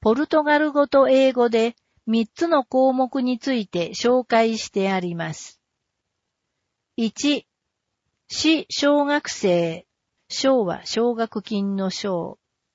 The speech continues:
二、国民健康保険をやめる手続き。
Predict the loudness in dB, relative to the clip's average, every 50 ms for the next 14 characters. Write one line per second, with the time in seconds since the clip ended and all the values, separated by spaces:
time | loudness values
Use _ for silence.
0 | _ _ _ _ _ _ _ _ _ _ _ _ _ _ _ _ _ _ _ _
1 | _ -6 -2 0 0 0 -2 -4 -10 _ _ _ _ _ _ _ -2 0 0 0
2 | 0 -2 -2 0 0 -2 -2 -4 -2 0 0 0 0 -2 -6 -4 -2 0 2 2
3 | 2 2 0 -2 0 -2 -2 -2 0 -2 -2 -4 -4 -4 -4 -2 -2 0 2 2
4 | 0 2 0 -2 0 -2 -2 -2 -2 -8 -4 -4 -6 -6 _ -10 -10 -10 -10